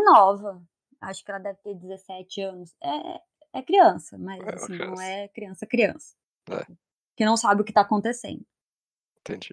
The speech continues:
Speaker 1: Bom, uma coisa que me chama muita atenção nessa série é o fato de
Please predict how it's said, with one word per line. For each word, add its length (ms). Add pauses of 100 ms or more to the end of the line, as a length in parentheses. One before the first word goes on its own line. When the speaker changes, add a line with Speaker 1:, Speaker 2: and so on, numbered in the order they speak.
(1700)
Speaker 1:
Bom, 220
uma 160
coisa 220
que 100
me 460
chama 220
muita 240
atenção 320
nessa 260
série 520
é 120
o 60
fato 380
de 320